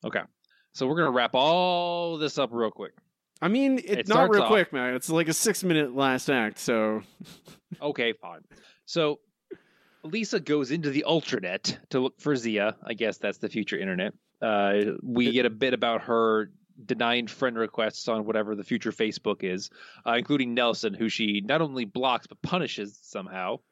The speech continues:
Speaker 1: Ouch, future internet.
Speaker 2: I was gonna say, didn't she already talk about her calling him and having, talking on the phone?
Speaker 1: She sure did. So,
Speaker 2: Okay.
Speaker 1: you know.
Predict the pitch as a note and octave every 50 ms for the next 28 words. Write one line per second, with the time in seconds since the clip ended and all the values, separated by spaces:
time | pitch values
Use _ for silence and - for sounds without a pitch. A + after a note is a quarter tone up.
0 | _ _ F#2+ G#2+ C3 B2 - - - - G2 - - G2 F2+ F#2 F#2+ B2 - -
1 | _ - D#3 F3 G#3+ A#3 A#3+ B3 A#3 G3+ A#3 A3 G3 F3 A#3 D4 F#4+ - - F#4
2 | E4+ C4+ A3+ F3 F#3 G3 A3 A3 F#3+ G3+ F#3+ G3 F#3 G3 G3+ - - - _ _
3 | _ - - - - D#3 E3 F3 F3+ F3+ E3+ - - B3 - - - - - -
4 | C3 B2+ C#3 E3 F#3 G3 G3+ F3+ E3+ F3 F3+ F3+ F3 D#3 B2+ A#2+ B2 C3+ C#3 C#3
5 | C3+ C3 - - - - C3+ C3+ C3+ - E3 C#3+ C3 B2+ C3 B2+ - - B2+ A#2+
6 | A#2+ C3 C#3+ - G#2 G2+ G2 F#2+ F#2+ F#2 F#2 F#2+ F#2 - - - - - G#2 G#2+
7 | B2+ D3 D#3+ F3+ F#3+ B3 D4+ F#4 F#4+ F#4+ F#4 F4+ D#4 D4 D4+ - - - - B2
8 | A#2 A2 G#2+ G#2+ G#2 G#2 - - - E4 F4+ - A2+ G#2 G2